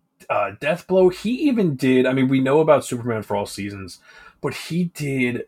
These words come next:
some really great covers, um, for Detective Comics that I did not know about. And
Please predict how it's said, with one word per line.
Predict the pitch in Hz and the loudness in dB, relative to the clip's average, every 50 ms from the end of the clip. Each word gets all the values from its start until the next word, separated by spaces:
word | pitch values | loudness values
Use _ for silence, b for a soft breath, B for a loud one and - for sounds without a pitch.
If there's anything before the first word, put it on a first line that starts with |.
| _ - | _ -12
some | - - - 131 117 120 131 147 | -10 -8 -8 -10 -10 -12 -12 -6
really | 190 247 285 254 165 120 107 104 117 - _ _ _ _ | -4 0 2 2 2 2 0 -4 -10 -16 _ _ _ _
great | - - 147 170 190 151 - - _ | -10 -6 -4 -2 -2 -4 -6 -10 _
covers, | - - - - 135 151 143 131 120 107 98 90 85 87 - - - - - _ _ _ _ _ _ _ _ _ _ - | -12 -10 -2 2 2 2 2 2 -2 -2 -2 -6 -8 -12 -16 -18 -18 -20 -20 _ _ _ _ _ _ _ _ _ _ -4
um, | 113 107 104 101 101 98 98 95 87 - - _ _ | -2 0 0 0 -2 -4 -8 -10 -10 -14 -16 _ _
for | - - - 143 | -10 -4 -4 -4
Detective | 127 127 120 - - 202 214 - - 269 165 - | -4 -4 -8 -2 0 -2 0 0 -2 -2 -2 -4
Comics | - 127 117 101 95 95 92 - | -2 -2 -2 -2 -2 -6 -10 -10
that | - 101 - - _ | -10 -12 -12 -4 _
I | 113 113 131 170 196 | 4 4 4 4 4
did | 151 131 139 123 120 | 0 0 -2 -4 -2
not | 120 123 127 123 - 113 | -2 -2 -2 -2 -4 -4
know | 107 117 127 120 | -2 0 0 0
about. | 104 95 92 87 85 - - _ _ _ _ _ 131 | 0 -2 -4 -4 -4 -8 -14 _ _ _ _ _ -2
And | 120 117 113 110 107 107 104 107 101 | -2 -2 -2 -2 -4 -6 -6 -8 -8